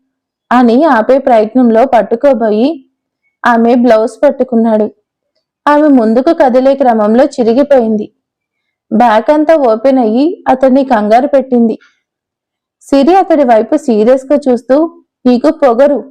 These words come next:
ఇది నువ్వు కొన్న డ్రెస్ అని అందుకే చింపావు, అంతేనా? నీకు నీ ప్రతి పైసాపై సగం హక్కు ఉంది, నువ్వు నా బ్లౌజ్ చింపితే నేను నీ షర్ట్ చింపాలిగా"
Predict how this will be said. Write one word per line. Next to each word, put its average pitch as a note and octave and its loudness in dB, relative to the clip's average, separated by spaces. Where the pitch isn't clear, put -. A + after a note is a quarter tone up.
ఇది C4+ 2
నువ్వు C4 0
కొన్న D4 0
డ్రెస్ A#3 -2
అని B3+ 0
అందుకే A#3+ 0
చింపావు, B3 0
అంతేనా? C4+ 0
నీకు C4+ 0
నీ C4+ 2
ప్రతి B3+ 0
పైసాపై C#4 0
సగం C4 0
హక్కు G#3+ -2
ఉంది, A#3 0
నువ్వు A#3 0
నా C4+ 2
బ్లౌజ్ A#3 0
చింపితే C4 0
నేను D4 2
నీ D4 2
షర్ట్ B3+ -2
చింపాలిగా" C4 0